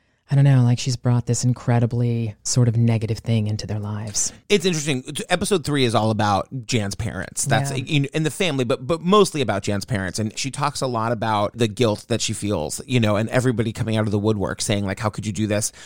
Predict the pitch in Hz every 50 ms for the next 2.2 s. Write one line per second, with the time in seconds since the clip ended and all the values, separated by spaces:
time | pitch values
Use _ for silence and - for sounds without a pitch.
0 | - - - 107 107 104 113 110 110 113 113 113 113 113 110 104 110 107 - -
1 | 117 123 101 - 123 113 - - 131 104 101 104 95 104 101 104 107 113 113 107
2 | 101 95 101